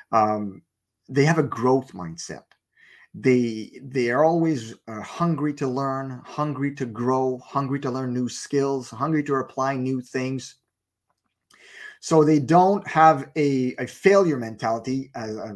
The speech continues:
"I can't do this. I've never done that, so I'll never do it."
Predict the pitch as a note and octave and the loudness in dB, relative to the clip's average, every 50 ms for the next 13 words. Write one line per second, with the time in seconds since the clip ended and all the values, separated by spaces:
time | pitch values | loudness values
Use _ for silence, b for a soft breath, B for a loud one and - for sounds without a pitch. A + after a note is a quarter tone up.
0 | - - C3 C#3 C#3 - E3+ D#3 C3+ - - D3 C#3 C3 A2 G#2+ F#2 E2+ - - | -6 -2 0 0 0 2 0 0 0 0 -2 0 0 0 0 -4 -8 -10 -12 -16
1 | - - _ _ _ _ _ _ _ _ _ _ _ _ - C3+ D3+ C#3+ D#3 E3+ | -18 -20 _ _ _ _ _ _ _ _ _ _ _ _ 2 4 4 4 4 4
2 | E3 E3 D3 C3 D#3 E3 E3 D#3 D#3 D3+ D#3+ D#3+ - - D3 C3 C3+ C3 C#3 C#3 | 4 4 4 4 4 4 4 4 4 2 2 0 0 -2 0 0 0 0 0 -4
3 | B2+ C3+ A#2+ B2+ C3 A#2 G2+ E2 | -4 -4 -2 0 -2 -2 -2 -6